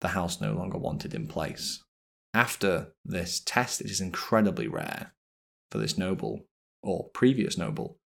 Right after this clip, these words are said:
to join another noble house. Their second test of mettle is often fatally difficult, and anyone who witnesses this test must see that it was difficult enough to er-, erase any stain from a previous failure they made in a different house.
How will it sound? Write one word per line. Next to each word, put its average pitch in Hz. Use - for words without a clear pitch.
to 101
join 92
another 90
noble 90
house. -
Their 107
second 107
test 104
of 98
mettle 98
is 98
often 90
fatally -
difficult, -
and 95
anyone 101
who 98
witnesses 98
this 98
test -
must 104
see 101
that 90
it -
was 101
difficult 117
enough 90
to -
er-, 95
erase 92
any 104
stain -
from 90
a 87
previous -
failure -
they 95
made 85
in -
a -
different -
house. -